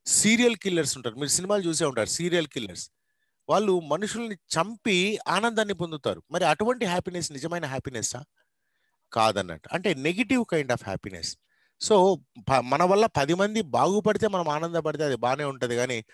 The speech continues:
మనం ఒకరిని చంపేసి, ఓ, కొన్ని సినిమాల్లో చూసామన్నట్టు, ఆ, ఏదో సినిమా చూసా నేను,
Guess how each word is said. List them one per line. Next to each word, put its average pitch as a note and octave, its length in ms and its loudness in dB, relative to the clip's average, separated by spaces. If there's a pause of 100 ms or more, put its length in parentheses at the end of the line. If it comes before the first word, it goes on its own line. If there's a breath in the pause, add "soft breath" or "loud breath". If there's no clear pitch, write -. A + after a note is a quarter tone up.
(480 soft breath)
మనం C#3+ 200 0
ఒకరిని C3+ 280 0
చంపేసి, C#3+ 640 0 (340 soft breath)
ఓ, B2 160 0
కొన్ని C3+ 260 -2
సినిమాల్లో E3 380 2
చూసామన్నట్టు, B2 640 -2 (1400)
ఆ, C3 160 4
ఏదో C3 280 2
సినిమా B2+ 280 -2
చూసా A2 300 -4
నేను, F2 220 -6